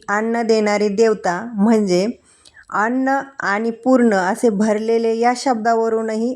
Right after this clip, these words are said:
आलेला आहे. देवी अन्नपूर्णा ही एक पार्वतीचा अवतार मानला जातो. जी भूक आणि अन्नदानाने महत्त्व दर्शवते,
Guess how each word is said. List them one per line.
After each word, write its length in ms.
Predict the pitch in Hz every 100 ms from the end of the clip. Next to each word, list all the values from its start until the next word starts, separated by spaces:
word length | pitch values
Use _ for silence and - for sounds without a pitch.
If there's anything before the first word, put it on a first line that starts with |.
| -
आलेला 380 | 202 202 196 196
आहे. 340 | 202 202 180 - _ _ _ -
देवी 440 | 180 233 254 277 277
अन्नपूर्णा 800 | 233 233 233 220 214 208 202 190 208 - _
ही 320 | - 247 254
एक 320 | 240 240 - _ _ -
पार्वतीचा 680 | 220 226 240 254 262 269
अवतार 360 | 254 196 202 202
मानला 380 | 190 180 175 170
जातो. 540 | 156 175 160 160 156 156 - - 180
जी 160 | 175 226
भूक 600 | 180 170 220 247 208 208 -
आणि 240 | 185 196 -
अन्नदानाने 840 | 190 214 233 220 220 220 220 226
महत्त्व 520 | 226 233 240 247 254
दर्शवते, 840 | 240 240 240 - 226 202 190 190 226